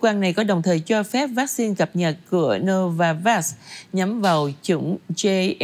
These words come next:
N one hay là không. Nếu mà điều đó xảy ra thì nó sẽ mang đến một loại vaccine mới cho thị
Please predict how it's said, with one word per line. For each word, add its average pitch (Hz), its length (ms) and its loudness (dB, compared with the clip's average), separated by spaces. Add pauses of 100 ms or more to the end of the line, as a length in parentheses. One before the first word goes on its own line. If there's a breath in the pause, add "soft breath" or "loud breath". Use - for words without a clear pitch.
(120)
N 165 240 -2
one 196 240 2
hay 185 100 0
là 147 120 -2
không. 214 400 -4 (580 loud breath)
Nếu 214 220 2
mà 277 140 0
điều 185 160 4
đó 196 120 2
xảy - 220 0
ra 208 180 2
thì 175 220 0
nó 156 140 0
sẽ - 180 0
mang 208 420 0
đến 190 300 2 (100)
một 165 220 0
loại 170 320 2
vaccine 190 380 0
mới 180 380 0 (280 loud breath)
cho 185 160 2
thị 151 260 -2